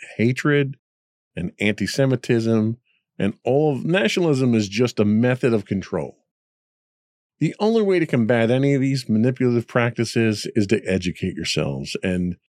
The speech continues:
that's where the internet comes into play. You have so many opportunities today to, to educate yourself.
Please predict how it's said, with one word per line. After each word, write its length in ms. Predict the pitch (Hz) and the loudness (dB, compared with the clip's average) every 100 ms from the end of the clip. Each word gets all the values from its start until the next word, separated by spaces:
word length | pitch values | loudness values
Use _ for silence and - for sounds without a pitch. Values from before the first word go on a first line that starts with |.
| _ _ _ _ | _ _ _ _
that's 320 | - 127 147 - | 0 0 0 0
where 140 | 135 | 2
the 160 | 120 110 | 4 2
internet 280 | 104 92 | 2 0
comes 240 | - 90 87 | -2 -4 -4
into 160 | 82 | -6
play. 420 | 82 - 76 - - _ _ _ | -6 -8 -10 -10 -18 _ _ _
You 160 | 107 | 4
have 200 | 110 101 | 4 4
so 460 | - - - 208 220 | 0 -6 -2 0 2
many 240 | 202 175 | 2 2
opportunities 720 | 147 120 120 - 101 87 85 - | 2 0 -2 -2 -2 -2 -6 -6
today 320 | 82 82 80 | -2 -2 -2
to, 100 | 82 _ - | -6 _ -4
to 120 | - | 0
educate 480 | 87 80 82 85 - | 0 0 -2 -2 -2
yourself. 420 | 80 - - - | -4 -2 -4 -8